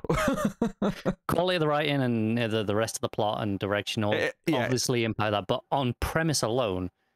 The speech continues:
Speaker 2: that's not bad.
Speaker 1: It, it could also be, like, I could see it being, like, a really cheap, I mean, obviously it's not on this network, but, like, it could be, like, a really cheesy, like,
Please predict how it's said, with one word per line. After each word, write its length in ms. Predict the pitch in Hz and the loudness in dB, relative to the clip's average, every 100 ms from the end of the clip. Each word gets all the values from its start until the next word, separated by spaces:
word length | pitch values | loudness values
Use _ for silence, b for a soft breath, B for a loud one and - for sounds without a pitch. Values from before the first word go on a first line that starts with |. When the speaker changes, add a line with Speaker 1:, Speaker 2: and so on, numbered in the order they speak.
| _ _ _ - | _ _ _ -6
Speaker 2:
that's 180 | 101 | -2
not 120 | 127 113 | 0 2
bad. 220 | 113 - _ _ _ 147 | 0 -2 _ _ _ -2
Speaker 1:
It, 120 | 196 | 0
it 120 | 175 | 2
could 140 | 208 | 2
also 380 | 190 165 160 135 | 2 2 2 0
be, 380 | 113 123 117 110 | 2 2 2 2
like, 100 | 113 | 2
I 60 | 123 | 0
could 140 | 135 | 0
see 120 | - | 0
it 80 | 131 | 2
being, 100 | 117 | 2
like, 120 | 110 | 2
a 60 | 113 | 2
really 180 | 110 104 | 2 2
cheap, 240 | - - | 0 0
I 20 | |
mean, 120 | 123 139 | 2 2
obviously 280 | 127 120 | 2 0
it's 100 | 104 | 0
not 120 | 123 110 | 2 2
on 160 | 110 | 2
this 220 | 104 92 107 | 2 0 0
network, 440 | 69 87 67 - - | 0 0 -2 -8 -4
but, 220 | 113 104 104 | -2 0 0
like, 180 | 104 | 0
it 100 | 107 | 0
could 140 | - 113 | 0 0
be, 60 | |
like, 160 | 113 113 | 0 0
a 40 | |
really 180 | 104 107 | 0 0
cheesy, 300 | - 107 98 | 0 0 2
like, 160 | 95 | 0